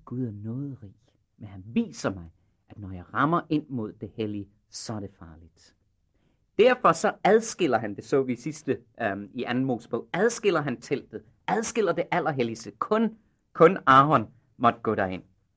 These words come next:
Det er så en forklaring på det her med hellighed, således at vi sætter det i perspektiv. Så, så fylder Gud en masse billeder ind i det her. Og, og det er måske specielt interessant at kigge på det urene.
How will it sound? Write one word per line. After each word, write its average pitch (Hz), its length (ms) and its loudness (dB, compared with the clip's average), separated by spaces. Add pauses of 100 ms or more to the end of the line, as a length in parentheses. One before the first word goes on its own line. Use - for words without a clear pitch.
(680)
Det 214 100 8
er 220 40 6
så 185 380 4
en 151 160 4
forklaring 156 540 2 (300)
på 151 100 4
det 131 160 2
her 139 160 4
med 123 260 0
hellighed, 120 380 0
således 139 340 0
at 139 60 -6
vi 135 60 -2
sætter 151 340 0
det 143 200 -4 (320)
i 131 280 2
perspektiv. - 540 -2 (260)
Så, 247 140 4 (340)
så - 160 0 (120)
fylder 247 300 6
Gud 214 160 0
en 170 120 2
masse 175 320 0
billeder 180 400 4
ind 123 180 0
i 123 60 -2
det 113 140 -2
her. 98 200 -6 (520)
Og, 143 180 6
og 147 200 -4
det 170 100 4
er 156 40 -2
måske 165 260 -2
specielt 175 480 0 (380)
interessant 151 500 2
at 151 80 -2
kigge 170 220 -4
på 175 80 0
det 156 220 2
urene. 113 560 -2